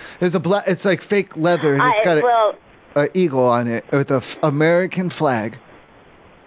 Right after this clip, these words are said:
Speaker 2: It's American flag, uh, fake leather, but
Speaker 1: Yes.
Speaker 2: I am not seeing anything, sir.
Speaker 1: Well, I know I
Speaker 2: And I'm
Speaker 1: threw it in
Speaker 2: checking
Speaker 1: there. I
Speaker 2: outside my
Speaker 1: tossed it.
Speaker 2: drive.
Speaker 1: Like, I, I, I was like, "Oops," and you know how it slips right out of your fingers up that way.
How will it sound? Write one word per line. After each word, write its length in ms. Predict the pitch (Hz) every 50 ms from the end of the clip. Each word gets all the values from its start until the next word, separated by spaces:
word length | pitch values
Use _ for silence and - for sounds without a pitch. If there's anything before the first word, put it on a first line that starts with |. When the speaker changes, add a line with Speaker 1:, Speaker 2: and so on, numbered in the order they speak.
| - -
Speaker 2:
It's 160 | 226 226 - - - - 226 233
American 400 | 226 226 233 233 233 - 240 220 -
flag, 320 | - 202 208 202 190 202 -
uh, 680 | - 156 - - - 196 190 185 185 170 160 170 180 170 - - -
fake 220 | 208 202 190 - 180
leather, 460 | 185 185 180 185 190 190 190 190 202 - - - - - - - -
but 160 | 185 185 185
Speaker 1:
Yes. 120 | - 135 107
Speaker 2:
I 100 | 170 185 202
am 180 | 220 208 196
not 260 | 185 180 180 185 - - -
seeing 300 | - 180 165 170 170 170 170
anything, 420 | 180 175 180 175 - 190 190 185 - -
sir. 200 | 220 208 214 214
Speaker 1:
Well, 100 | 226 233
I 120 | 240 254 262
know 340 | 226 202 233 247 254 254
I 60 | 254 233
Speaker 2:
And 80 | 196 208
I'm 40 |
Speaker 1:
threw 120 | 202 233 233
it 20 | 226
in 40 | 208
Speaker 2:
checking 160 | 220 226 208
Speaker 1:
there. 280 | 185 160 151 151 156 -
I 120 | - 175 185
Speaker 2:
outside 80 | - -
my 60 | 190
Speaker 1:
tossed 280 | 214 208 202 175 - 190
it. 100 | 175 233 247 -
Speaker 2:
drive. 20 | -
Speaker 1:
Like, 160 | 175 175 175
I, 240 | 196 185 185 180 170 _ _ -
I, 220 | 170 170 165 160 156 - - -
I 180 | 170 170 160 139
was 240 | 170 175 151 123 160
like, 240 | 165 156 156 - 240
"Oops," 540 | 254 247 - - 151 - - - - - - 175
and 180 | 170 170 170
you 60 | 180
know 120 | 175 170 170
how 180 | 165 170 170
it 120 | 165 117 -
slips 380 | - - 202 185 - - -
right 180 | 165 170 170 180
out 140 | 170 160 156
of 60 | 156 147
your 100 | 139 127
fingers 420 | - - 196 185 160 143 117 120
up 160 | 135 117 -
that 200 | - 120 107 90
way. 260 | - 127 123 120 117